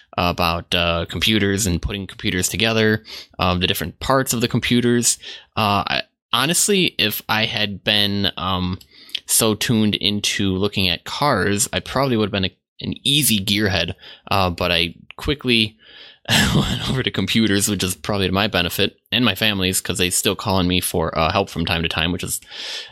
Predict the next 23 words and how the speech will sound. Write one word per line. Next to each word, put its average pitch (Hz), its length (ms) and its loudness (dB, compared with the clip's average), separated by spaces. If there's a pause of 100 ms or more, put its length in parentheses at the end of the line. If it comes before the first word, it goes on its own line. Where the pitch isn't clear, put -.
um, 82 460 2 (440)
entertaining 90 560 0
'cause 82 240 -4
they 92 240 0 (840)
s-, - 200 -14 (280)
know 98 240 2
cars 95 600 2
more 92 300 2
than 90 100 2
I 98 200 2
do, 90 220 0
and 87 100 2
I 85 120 2
know 85 220 -2
computers 95 580 -4
more 87 220 2
than 82 180 -2
they 87 160 0
do, 85 140 -8 (100)
but 143 140 -4
it 165 120 0
works 151 220 0
out. 85 220 -4